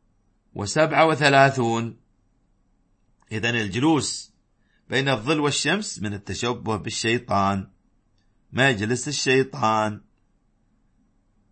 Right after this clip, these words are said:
العاشر من أوجه التشبه المنهي عنه بالشيطان السفر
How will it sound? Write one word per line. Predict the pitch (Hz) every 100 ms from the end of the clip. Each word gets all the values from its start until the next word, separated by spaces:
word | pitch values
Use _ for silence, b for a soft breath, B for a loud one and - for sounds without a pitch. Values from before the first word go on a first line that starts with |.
| _ _ _ _ _ _ _ _ _ _ _ _ -
العاشر | 107 233 247 - 185
من | 160 151
أوجه | 180 143 143
التشبه | - 120 143 123 127
المنهي | 117 113 117 120
عنه | 113 156
بالشيطان | 127 107 131 127 135 185 196 _ _ _ _ _ _ _ _ _ -
السفر | - 160 151 127 90